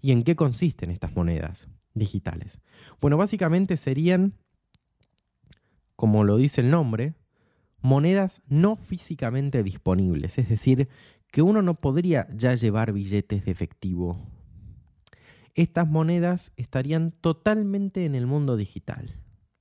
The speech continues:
Y ahí es cuando viene la cuestión de comprender que el efectivo provee a las personas con un grado cierto de libertad,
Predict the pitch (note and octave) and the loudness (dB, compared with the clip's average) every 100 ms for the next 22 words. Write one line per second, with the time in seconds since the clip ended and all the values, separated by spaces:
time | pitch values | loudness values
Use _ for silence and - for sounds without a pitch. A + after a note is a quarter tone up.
0 | _ _ _ _ _ _ _ _ _ _ | _ _ _ _ _ _ _ _ _ _
1 | _ _ _ _ _ _ _ _ _ _ | _ _ _ _ _ _ _ _ _ _
2 | _ _ - D3 E3+ A3 A#3 F#3+ - C#3+ | _ _ -2 2 2 4 2 0 0 0
3 | C#3 C#3+ E3 F#3+ D#3+ B2+ A2+ - - F3+ | 2 2 4 4 2 0 -2 0 2 4
4 | C3 C3+ C3 G#2+ E3+ F3+ E3 D3 C3+ A2 | 4 0 -4 -4 -4 -2 0 2 2 2
5 | C#3 C3 C3 D3+ - - G#3+ G#3 F3+ C3+ | 2 2 2 0 -2 2 2 4 2 2
6 | B2+ D3+ G#3 F#3 B2 A2+ - G#2 - F3+ | 2 4 4 4 2 0 -2 -6 0 2
7 | F3+ C3+ A#2 B2 D3 C#3+ D3 D#3+ D#3+ C#3+ | 2 2 2 4 4 4 2 2 4 2
8 | - - D3 - C#3 A2+ G#2 G2+ G2 G2+ | 0 -2 -2 2 2 4 4 2 2 0
9 | - A#2 | -2 -4